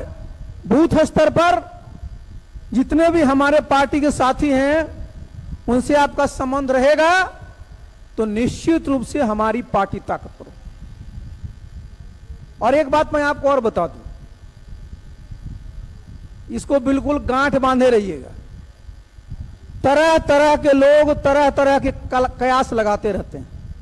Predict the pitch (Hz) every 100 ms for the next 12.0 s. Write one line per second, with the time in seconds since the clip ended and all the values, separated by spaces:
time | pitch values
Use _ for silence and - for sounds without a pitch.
0 | - - - 202 226 247 262 262 349 320
1 | 214 226 151 - - - - - - -
2 | - - 262 330 269 349 302 311 294 311
3 | - - 269 285 - 294 - 254 233 233
4 | 196 170 147 - - - - - - -
5 | - - - - - - - - - -
6 | - - - - - 233 262 247 180 277
7 | 311 269 285 294 - 294 262 - - -
8 | - - - - - - - - - -
9 | - - - - 202 233 254 277 277 269
10 | 208 247 247 285 285 294 - 165 196 220
11 | 240 262 269 220 - - 214 - - -